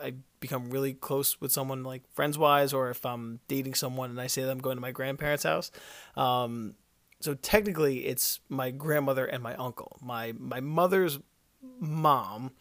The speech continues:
married my dad's brother. Now, there's no blood relation or anything like that. Um, they're, you know, pretty close in age, so it, it's just, it's a, it's a very odd coincidence of just how they kinda got together. Um, you know, my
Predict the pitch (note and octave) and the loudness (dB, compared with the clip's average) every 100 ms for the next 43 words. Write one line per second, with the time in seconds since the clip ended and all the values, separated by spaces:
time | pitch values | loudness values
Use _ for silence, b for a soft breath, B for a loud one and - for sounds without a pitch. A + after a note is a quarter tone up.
0 | B B B _ D3 C3+ C#3 C#3 B2 C3 | B B B _ 2 6 6 4 0 0
1 | C3 B2+ B2 B2 A2+ - - - b b | 0 0 -2 -6 -6 -6 -12 -18 b b
2 | b b b b B2 B2 C#3 C3+ D#3+ E3 | b b b b -6 -4 -2 -2 4 4
3 | E3+ F3+ B3 F#3 G3 D#3+ C#3+ A3 C#3+ D3 | 4 0 -8 -2 2 2 2 2 2 2
4 | C#3 C#3 C#3 C3 B2+ B2+ B2+ B2 B2+ B2+ | 0 -2 -4 -2 -2 0 -2 -4 -4 -2
5 | B2 A#2+ - A#2 A2+ _ _ - C#3+ - | -4 -6 -10 -10 -10 _ _ -4 -4 0
6 | C#3+ - B2+ B2 A#2+ B2+ - B2 A#2 A#2+ | 0 0 -2 -4 -4 -4 -2 -2 -2 -4
7 | B2+ C3+ - - D3 B2+ B2+ C3+ C3 C#3+ | -4 -6 -6 -2 0 0 -2 -2 -4 -2
8 | D3 C#3 D#3 D3 B2 B2+ C3+ - C3+ C3 | -2 4 4 4 4 2 2 0 -4 -2
9 | C3+ B2+ B2+ B2+ B2+ B2 - - - b | -4 -6 -6 -8 -4 0 0 -2 -8 b
10 | b b b b b _ _ _ _ - | b b b b b _ _ _ _ -4
11 | - C3+ C3 B2 B2+ B2+ A#2+ A2+ G2+ - | 4 6 4 0 -4 -6 -6 -8 -10 -6
12 | B2 B2 E2+ - - A2+ A2 G#2+ G#2 - | -2 -2 -4 -12 -6 -4 -4 -6 -12 -16
13 | _ _ _ _ _ _ _ _ C#3+ B2+ | _ _ _ _ _ _ _ _ -8 -6
14 | B2 A#2+ | -4 -6